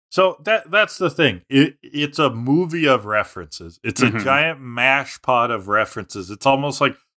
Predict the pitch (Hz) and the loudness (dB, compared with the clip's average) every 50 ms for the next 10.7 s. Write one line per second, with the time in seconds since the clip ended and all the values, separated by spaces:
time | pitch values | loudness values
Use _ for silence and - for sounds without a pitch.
0 | _ - - 139 131 - - 131 123 - - _ - 120 120 123 123 117 120 117 | _ -2 0 0 0 2 2 2 2 0 -2 _ 0 2 2 2 4 2 2 0
1 | 113 110 104 98 95 95 98 101 107 107 98 - - - 98 92 92 92 95 95 | 0 -2 -2 -2 0 2 4 4 2 2 0 -4 -6 -6 -6 -4 -2 0 0 0
2 | 98 98 95 90 87 87 101 120 - - - 98 113 139 160 156 143 139 139 139 | 0 0 -2 -4 -4 -4 -4 -4 -4 -6 -10 -4 0 0 0 2 2 0 0 0
3 | 139 131 123 - 135 131 127 123 123 120 120 _ _ _ _ _ _ _ _ - | -2 -4 -4 -2 0 2 2 2 0 -2 -6 _ _ _ _ _ _ _ _ -2
4 | - 127 117 - - - - - - - 123 104 - - - - - 135 131 131 | 0 0 0 0 -4 -8 -8 -10 -4 0 0 0 0 -2 -4 0 2 2 4 2
5 | 127 120 117 - - - 135 123 110 - - 110 95 - - 120 117 104 87 80 | 2 -2 -8 -10 -4 0 0 0 0 -2 -8 -16 -14 -8 -2 -2 -2 -2 -2 -6
6 | _ _ _ _ _ _ _ _ - 123 120 - - 127 127 123 117 110 110 117 | _ _ _ _ _ _ _ _ -4 -4 -2 -2 0 0 2 2 0 0 -2 -2
7 | 123 135 147 156 190 220 - - - _ _ _ _ - 127 131 139 139 135 135 | 0 2 2 2 2 0 -2 -8 -20 _ _ _ _ -12 -4 2 2 2 2 2
8 | - 143 147 147 131 - - 135 143 160 175 202 202 196 185 180 175 175 175 - | 0 -2 -2 -2 -2 -4 -2 2 4 4 4 2 0 -6 -8 -2 2 2 2 2
9 | - 170 156 147 120 113 123 131 143 135 120 123 127 123 - - 120 120 113 95 | 2 -2 -4 -4 -2 2 2 2 2 2 0 0 -2 -2 0 2 2 2 2 2
10 | 85 85 85 85 - - - 104 95 117 131 131 - - | -2 -6 -8 -10 -8 -6 -4 -4 -2 -2 -2 -2 -4 -12